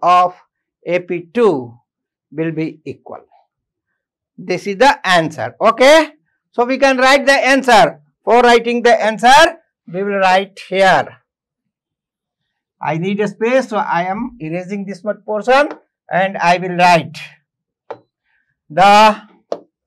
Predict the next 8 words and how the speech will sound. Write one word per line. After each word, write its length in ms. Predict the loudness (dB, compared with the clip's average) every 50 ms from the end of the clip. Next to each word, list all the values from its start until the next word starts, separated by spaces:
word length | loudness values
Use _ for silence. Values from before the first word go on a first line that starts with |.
| _ _ _ _ _ _ _ _ _ _ _ _ -16 -16 -16 _ _ _ _ _ _ _ _ _ -20 -20 -20 _ _ _
thirteenth 720 | -4 -4 -4 -4 -6 _ -4 -2 -2 -2 -4 -4 -4 -4 -2
term, 600 | 0 2 2 4 2 2 0 -2 -4 -8 -12 _ _ -14 -14 _ _ _ _ -16 -16 -16 _ _ _ _ _ _ _ _ _ -14 -14 -14 _ _ _ _ -20 -20 -20 _ _ _ _ _ -16 -10
thirteenth 680 | -8 -8 -8 -8 -6 -6 -4 -2 -2 -2 -4 -6 -8 -4
term 540 | -2 0 0 0 0 -2 -4 -8 -10 -12 _ _ _ _ _ _ _ _ _ _ _ _ -16 -16 -10
of 680 | -6 -4 -2 -2 0 0 0 0 0 -2 -4 -6 -10 -16 _ _ _ _ _ _ _ _ _ _ _ _ _ _ _ _ _ _ _ _ _ _
A 160 | -8 -8 -8 -8
P 600 | -8 -8 -8 -6 -6 -6 -8 -8 -10 -12 -14 _ _ -18 -18 _ _ _ _ _ _ _ _ _ _ _ _ -16 -16 -14 _ -18 -18 _ _ _ _ _ _ _ _ _ _ _ _ _ -20 -20 -20 _ _ _ _ _ _ _ -18 -18 -16
sixty-three, 1000 | _ -12 -12 -12 -10 -12 -12 -14 -12 -10 -8 -6 -4 -2 -2 -4 -4 -6 -8